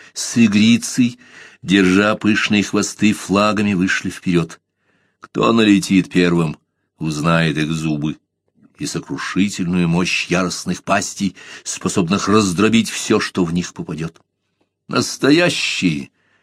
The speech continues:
Венские волкодавы — это вам не какие-нибудь гуртовщики пленных, привыкшие ненаказуемо рвать беспомощных и безоружных. Это воины. Ну, кто сунется?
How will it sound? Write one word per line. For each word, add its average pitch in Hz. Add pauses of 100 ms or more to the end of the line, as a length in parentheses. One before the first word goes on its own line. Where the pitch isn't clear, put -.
(200)
Венские 107
волкодавы — 90
это 80
вам 98 (400)
не 90
какие-нибудь 98
гуртовщики 113
пленных, 107
привыкшие 104 (220)
ненаказуемо 110
рвать 104
беспомощных 92
и 85
безоружных. 85 (200)
Это 87
воины. 101 (180)
Ну, 110
кто 117
сунется? 113